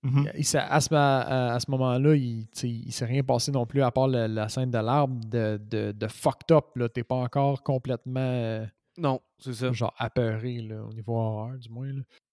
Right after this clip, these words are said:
Speaker 2: Puis c'est vrai, puis là, hey, j'avais skippé quand même un gros bout, hein, avant qu'ils, ils reviennent dans la
Speaker 3: Ouais, oui.
Speaker 2: maison, puis c'est là,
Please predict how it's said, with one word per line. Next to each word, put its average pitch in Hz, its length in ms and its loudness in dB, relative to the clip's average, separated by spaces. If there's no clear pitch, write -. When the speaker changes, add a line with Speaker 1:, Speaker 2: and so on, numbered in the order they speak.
Speaker 2:
Puis - 80 -4
c'est 139 180 4
vrai, 127 180 2
puis 123 100 -4
là, 127 180 0
hey, 143 120 0
j'avais 110 180 -4
skippé - 320 -2
quand 202 160 2
même 247 220 0
un 160 100 4
gros 139 240 -4
bout, 233 260 -6
hein, 185 220 0
avant 151 380 2
qu'ils, 147 400 -2
ils 143 240 0
reviennent 170 680 2
dans 151 120 2
la 139 80 2
Speaker 3:
Ouais, 135 140 4
oui. 139 60 6
Speaker 2:
maison, 147 280 2
puis - 160 -2
c'est 147 160 6
là, 156 440 8